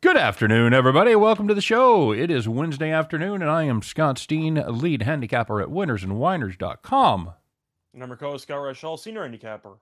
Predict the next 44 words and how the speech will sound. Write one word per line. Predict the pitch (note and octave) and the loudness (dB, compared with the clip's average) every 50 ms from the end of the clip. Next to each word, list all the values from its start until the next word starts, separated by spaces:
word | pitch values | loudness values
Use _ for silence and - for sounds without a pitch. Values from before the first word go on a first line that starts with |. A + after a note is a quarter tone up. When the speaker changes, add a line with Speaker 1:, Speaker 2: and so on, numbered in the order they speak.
| _ | _
Speaker 2:
over | - A2+ A2+ A#2+ | -20 -18 -16 -16
winners | A2+ A2+ A2 G#2+ | -16 -16 -16 -16
and | G#2+ G#2+ | -16 -16
winers | G#2 G2+ G#2 G2+ - | -16 -16 -18 -20 -20
dot | G2+ G2 - _ | -20 -20 -20 _
com. | G2+ F#2+ F2+ _ | -20 -20 -20 _
Speaker 1:
And | - G3+ G#3+ | -10 -8 -8
together, | G3+ G3 F#3 A#3+ C4+ D4 C#4 C#4 C4+ B3+ A3+ F3 F3+ | -6 -2 2 4 6 6 6 6 6 4 2 -2 -4
we | G#3+ A#3+ A#3 | -2 -2 0
make | G#3+ A3 A3 A3 G3+ A3+ | 0 0 0 0 0 0
up | A3+ A3+ A3 - | -2 -2 -2 -4
this | A3 A3 G#3+ - | -6 -8 -8 -8
team | - - A#3 A#3 A3+ A3 | -6 -6 -4 -4 -4 -4
that | G#3+ G3+ | -6 -6
we | A3 A3 | -6 -6
do | G3+ A3 A3 | -6 -6 -6
this | G3+ G#3 A3+ G#3+ | -6 -6 -6 -6
show | - - G#3 G#3 G#3+ G#3 - | -6 -6 -4 -4 -6 -6 -6
every | G3 A#3+ B3+ A#3 F#3 C#3+ A2+ F#2+ | -6 -6 -6 -6 -6 -6 -8 -8
single | F#2+ - - F3 D#3+ C3+ B2+ A#2+ | -8 -8 -8 -8 -8 -6 -6 -6
day, | A#2+ D3 E3 F#3+ F#3+ | -4 -4 -2 -2 -2
Monday | D3 B2+ A#2 G#2+ G#2 | -2 -2 -2 -2 -4
through | - - A#2 G#2+ | -4 -6 -6 -6
Friday, | - F#3+ G#3+ A3 G3+ G3 F3+ | -4 -4 -4 -4 -4 -6 -6
three | - - D#3 C3+ A#2+ | -6 -6 -8 -8 -8
P | - C#3 C3+ | -6 -6 -4
M | C3+ C3+ C#3 | -4 -4 -4
Eastern | C3+ B2+ B2 - C3 B2 B2 | -4 -6 -6 -6 -8 -6 -4
Time. | B2 D3 C#3 C3+ C3+ C3 B2+ B2 B2 - _ _ _ _ _ _ _ _ _ _ _ | -2 0 0 2 2 0 0 -2 -4 -6 _ _ _ _ _ _ _ _ _ _ _
It's | G3 G#3+ G#3 - | -6 -6 -4 -2
heading | - B3 A#3 A3 A#3 | -2 -2 0 0 0
back | G#3 A#3+ A#3+ A3+ - | 0 0 0 0 0
to | - A3+ | -4 -4
the | G#3 A3+ | -2 0
window | A3+ B3+ C#4 C#4+ C4+ C#4 A#3 D#3 A#2 G2+ | 2 4 4 4 4 4 4 4 2 0
with | G2 F#2 | -2 -6
Scott | - - C3 C3 B2+ - | -2 0 2 2 2 0
and | B2 | -2
Scott | - - C#3+ F#3+ G3+ | -6 -4 -4 -4 -4
as | E3+ G#2+ | -6 -6
we | G2 G2 F#2+ | -6 -6 -6
attempt | F2 - A#2 A#2+ A2+ G#2 - | -6 -6 -6 -6 -6 -8 -8
to, | - B2+ B2+ B2+ B2+ | -6 -4 -4 -2 0
uh, | C3 C3 B2+ C3 | 0 0 0 -2